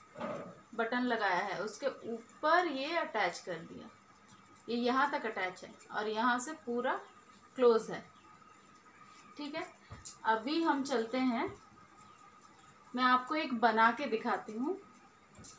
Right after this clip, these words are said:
ये, ये भी एक है, यहाँ पे ये लगा हुआ था, प्लीट लगा हुआ था, ठीक है। ऑफ करो, ऑफ करो। ये आप देख सकते हैं, ये भी एक मेरी नाइटी है, ये full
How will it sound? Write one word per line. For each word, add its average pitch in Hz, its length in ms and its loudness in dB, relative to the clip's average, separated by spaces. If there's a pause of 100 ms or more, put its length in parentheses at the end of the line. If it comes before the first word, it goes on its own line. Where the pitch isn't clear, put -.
(440)
ये, 208 220 -4 (1120)
ये 240 180 6
भी 277 160 0
एक 285 280 2
है, 311 320 2
यहाँ 226 300 4 (100)
पे 285 100 -2
ये 285 440 0
लगा 220 360 2
हुआ 226 320 2
था, 254 280 -2
प्लीट 285 320 -4
लगा 208 280 2
हुआ 180 240 2
था, 208 160 -10
ठीक - 200 -12
है। 349 160 0 (1200)
ऑफ - 200 -16
करो, 220 140 -10 (320)
ऑफ 254 60 -16 (100)
करो। - 1200 -20 (1120)
ये 254 180 0
आप 262 240 4
देख 262 160 0
सकते 254 320 -2
हैं, 285 100 0
ये 254 260 2
भी 254 240 -2
एक 240 180 0
मेरी 226 260 -6
नाइटी 220 500 -4
है, 277 280 -4
ये 233 180 -4
full 220 280 -8